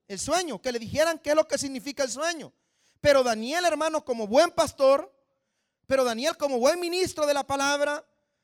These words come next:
pero Daniel como buen consejero, no se queda nada más con interpretarle el sueño, sino que Daniel toma parte en esto y le da un consejo. Mira lo que dice el versículo, eh,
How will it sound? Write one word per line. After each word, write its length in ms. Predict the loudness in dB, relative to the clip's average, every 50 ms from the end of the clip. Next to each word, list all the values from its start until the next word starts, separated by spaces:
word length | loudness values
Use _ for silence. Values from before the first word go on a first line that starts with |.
| _ _
pero 160 | 2 2 4
Daniel 320 | 4 2 0 -2 -2 -4 -4
como 260 | -4 -4 -4 -4 0
buen 240 | 4 4 4 4 4
consejero, 640 | 0 -4 -4 -4 -2 -2 0 2 2 4 2 2
no 200 | 0 0 0 0
se 160 | 0 -2 -4
queda 320 | -2 -2 -2 -2 -2 -4 -8 _ _ _ -8
nada 300 | -6 -4 -4 -2 -4 -4
más 340 | -2 -2 0 0 -2 -4 -10 _ _ _ _ _ _
con 160 | -4 -2 -2
interpretarle 680 | -4 -4 -4 -6 -6 -6 -6 -8 -6 -6 -4 -4 -2 -2
el 60 | -2
sueño, 340 | -2 0 0 0 0 0 -4
sino 280 | -6 -6 -6 -8 -6 -4
que 120 | -2 -2
Daniel 360 | -2 -2 -4 -4 -6 -6 -2
toma 340 | 0 0 2 2 0 0 -2
parte 460 | -2 0 2 2 2 0 -2 -4 -6
en 120 | -6 -4 -4
esto 440 | -4 -4 -4 -6 -8 -10 -10 -10 _ _ _ _ _
y 140 | -10 -6 -4
le 100 | -2 -2
da 100 | 0 0
un 100 | -2 -2
consejo. 580 | -2 -4 -4 -4 -4 -4 -6 -6 -6 -8 -12 -16 _ _ _ _ _ _ _ _ _
Mira 180 | -6 -4 -2
lo 100 | -2 -2
que 80 | -2 -2
dice 180 | -2 -2 -2 -4
el 60 | -4
versículo, 720 | -4 -4 -4 -6 -8 -6 -2 0 0 2 2 0 -2 _ _ _ _ _ _ _ _
eh, 580 | -8 -4 -2 0 0 2 2 0 0 -2 -6 _